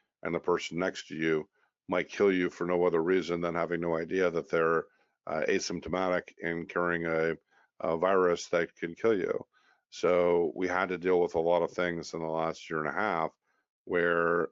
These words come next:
it was through, uh, self-segregation, self, you know, uh, isolation.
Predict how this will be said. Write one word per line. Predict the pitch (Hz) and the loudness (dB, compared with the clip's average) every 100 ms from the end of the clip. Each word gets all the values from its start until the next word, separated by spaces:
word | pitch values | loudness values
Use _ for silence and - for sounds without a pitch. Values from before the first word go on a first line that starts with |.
| - | -4
it | 87 | -4
was | 64 87 82 - | -2 -4 -6 -8
through, | 90 87 87 87 85 - _ _ _ - | -4 -2 0 -2 -4 -6 _ _ _ -10
uh, | - 87 85 85 87 | -2 0 0 0 -2
self-segregation, | 78 - - 95 - - 90 95 87 92 90 - 80 | -4 -8 0 0 0 0 0 0 2 2 0 -4 -8
self, | - 82 85 - - - | -2 0 0 -4 -20 -10
you | |
know, | 80 82 82 78 _ - _ _ _ - | -6 -4 -4 -6 _ -20 _ _ _ -2
uh, | 85 80 - | 0 0 0
isolation. | 101 - 95 90 101 - 82 80 80 | -4 0 2 4 2 0 -2 -4 -8